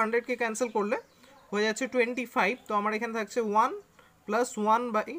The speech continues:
টোয়েন্টি ফাইভ তার স্কয়ার মাইনাস সিক্স জিরো জিরো জিরো,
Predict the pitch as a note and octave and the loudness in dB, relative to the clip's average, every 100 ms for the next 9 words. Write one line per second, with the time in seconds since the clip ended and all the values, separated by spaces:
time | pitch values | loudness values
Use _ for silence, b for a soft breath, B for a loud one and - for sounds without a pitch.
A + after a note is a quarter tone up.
0 | - _ _ _ - G#3 G#3+ A3+ - F#3+ | -14 _ _ _ -2 -2 -2 -4 0 0
1 | - _ _ _ _ _ G3 G3 - A3+ | -2 _ _ _ _ _ -6 -4 -2 2
2 | G#3+ G#4 - _ _ _ _ - F3+ G#3 | 2 2 -4 _ _ _ _ -10 -2 0
3 | A#3 - - C#4 D4 - - E3 E3+ G3 | 0 -4 -4 -4 -6 -10 -12 -8 -4 0
4 | C4+ G3 D#3+ F#3 E4+ E3+ F3 A#2+ | 0 0 -6 -4 -4 -4 -6 -8